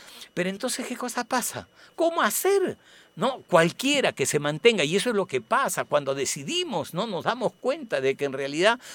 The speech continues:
tomo-, todos estamos estupidizados y que tenemos un sistema que nos mueve como si fuéramos marionetas, y es así realmente que es la realidad. Ustedes detengan un minuto nomás y miren a su alrededor y miren cómo actúan y cómo se comportan y se van a dar cuenta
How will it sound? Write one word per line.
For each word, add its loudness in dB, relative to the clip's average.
tomo-, 6
todos 4
estamos 2
estupidizados 2
y -6
que 0
tenemos -4
un -2
sistema 2
que -2
nos -6
mueve 2
como -6
si -8
fuéramos 0
marionetas, 2
y 4
es 6
así 2
realmente -2
que -2
es 0
la 4
realidad. 2
Ustedes 8
detengan 6
un 0
minuto 4
nomás 0
y -4
miren 2
a -2
su -2
alrededor 0
y -2
miren 0
cómo 2
actúan -8
y -16
cómo -8
se -14
comportan -8
y -12
se -14
van -10
a -6
dar -6
cuenta 2